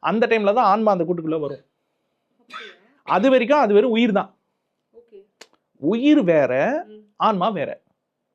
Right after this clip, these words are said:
Speaker 2: ஓகே.
Speaker 1: சித்தர்கள் வலியுறுத்துறது அதுதான். உயிர் ஆன்மாவும் ஒண்ணு கிடையாது.
Speaker 2: ம், ம், ம்.
Speaker 1: உயிர்னா என்ன?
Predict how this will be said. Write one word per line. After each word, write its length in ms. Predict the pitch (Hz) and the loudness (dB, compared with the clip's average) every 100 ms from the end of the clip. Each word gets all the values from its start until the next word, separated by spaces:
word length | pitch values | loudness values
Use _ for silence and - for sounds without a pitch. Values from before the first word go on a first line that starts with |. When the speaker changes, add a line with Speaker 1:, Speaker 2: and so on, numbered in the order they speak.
| _ _ _ 226 | _ _ _ _
Speaker 2:
ஓகே. 260 | _ _ _ _ - _ _ | _ _ _ _ -20 _ _
Speaker 1:
சித்தர்கள் 520 | _ - 180 240 226 | _ -8 -2 2 2
வலியுறுத்துறது 580 | 196 185 202 170 170 175 | 2 2 0 0 -2 0
அதுதான். 320 | 190 151 139 | 0 0 -4
உயிர் 200 | 170 220 | -2 0
ஆன்மாவும் 360 | 247 208 202 220 | 0 0 0 0
ஒண்ணு 120 | 190 | 0
கிடையாது. 300 | 170 143 113 - | 0 -2 -4 -10
Speaker 2:
ம், 60 | _ | _
ம், 100 | - - | -20 -20
ம். 320 | - _ 151 | -20 _ 0
Speaker 1:
உயிர்னா 400 | 247 285 254 247 | 2 2 0 -2
என்ன? 200 | 214 185 | -4 -6